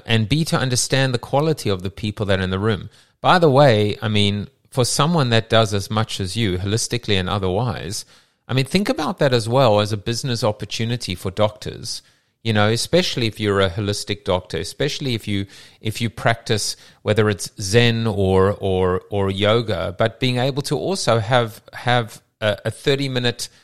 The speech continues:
like the fact that you do a room, like your patient, your patient should, should be able to say, should want to actually join you for thirty minutes in the morning and hear some of your lessons and your insights and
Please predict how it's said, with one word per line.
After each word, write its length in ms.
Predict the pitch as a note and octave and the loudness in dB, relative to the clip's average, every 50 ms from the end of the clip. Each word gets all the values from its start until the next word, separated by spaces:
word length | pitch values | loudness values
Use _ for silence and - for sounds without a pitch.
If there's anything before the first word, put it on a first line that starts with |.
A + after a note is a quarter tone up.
| _ _ _ - | _ _ _ 0
like 200 | A#2+ B2+ B2+ - | 0 0 2 2
the 80 | C3+ | 0
fact 260 | B2 - D#3 C#3 - | 2 2 2 2 2
that 80 | - C3+ | 0 -2
you 180 | A#2+ B2+ B2+ A#2+ | 0 0 0 2
do 140 | A#2+ B2 | 2 4
a 80 | A#2+ A#2 | 4 4
room, 360 | A2+ B2+ F3+ G3+ A#2+ F2+ F#2 | 4 4 4 2 2 0 0
like 200 | G2+ G#2+ A#2 - | 0 -2 0 0
your 80 | D3+ D3 | -4 -4
patient, 500 | D3 - - F3+ G#3+ G#3 - - D#3+ - - | -2 -2 -2 -2 0 0 -2 -4 -6 -6 -2
your 160 | B2 C3 B2+ | -2 -2 -2
patient 480 | - - D#3+ F3 F3+ - - E3+ D3+ | 0 0 0 0 0 -4 -6 -6 -6
should, 280 | - - E3 C#3 A#2+ G#2+ - - _ _ _ _ _ | -6 -6 -6 -8 -8 -12 -14 -20 _ _ _ _ _
should 220 | - - - C3+ A#2+ | -6 -4 -4 2 4
be 60 | D3 | 4
able 200 | C3+ D#3+ D3+ D3 | 4 4 4 0
to 60 | C#3+ | -2
say, 420 | - - D3+ C#3+ C3+ C3 C3 - - _ | 0 2 4 4 4 4 2 -2 -6 _
should 240 | - - - E3 D3 | -6 0 0 0 0
want 340 | A#2+ A2+ A#2+ D#3 A3 F4 E4 - | 0 -2 -2 -2 -2 -2 -4 -4
to 320 | - A2+ F#2+ F#2+ F#2+ G#2+ - - - _ _ _ - | -2 -2 -2 -2 -4 -6 -8 -14 -20 _ _ _ -2
actually 640 | A#2+ C3 - - - C#3 B2+ B2 A#2+ A#2 A2+ - _ _ _ _ _ B2 | -2 -2 0 -2 -4 -2 -2 -2 -2 -4 -6 -10 _ _ _ _ _ -16
join 400 | A#2 - - C3 C#3 D3+ D3 C#3 | -6 2 4 4 6 6 4 2
you 120 | B2+ A#2 G#2+ | 2 0 0
for 140 | - - A2 | -2 -4 -2
thirty 300 | - - A#2 A2+ A#2 G#2+ | 2 2 2 2 2 2
minutes 360 | G#2+ G#2+ G2+ G2 F#2+ - - | 0 0 -2 -2 -2 -2 -2
in 100 | G#2+ G2+ | 0 0
the 60 | G2 | 0
morning 500 | F#2+ G2 G2+ G2 F#2 E2+ D#2+ D#2+ E2+ F#2+ | 0 0 0 0 -2 -2 -4 -6 -6 -4
and 100 | G2+ G#2 | -4 -6
hear 460 | G2+ - B2+ A#2 A2 G#2+ G#2 G#2+ G#2 - - - - _ _ | -2 2 4 6 6 6 6 4 2 -2 -10 -20 -20 _ _
some 300 | - - - B2+ A#2 A2+ | -6 -2 0 2 2 2
of 120 | A2 G2 | 0 0
your 120 | A2 G#2+ G2+ | 0 2 4
lessons 540 | G2+ G#2 A#2 - - A#2+ G#2+ G#2+ G#2 F#2+ | 4 4 2 2 0 -2 -2 -2 0 0
and 100 | A2 G#2 | 0 0
your 160 | G2 F#2 F#2+ - | 2 0 0 -2
insights 720 | - G#2+ A2 - - - A2+ G#2+ G#2+ A2 A2 - - - | -2 -4 -2 -2 -2 0 2 2 2 0 -2 -4 -4 -2
and 280 | G#2+ G2 F2+ F2+ F#2 | -2 -2 -2 -2 -4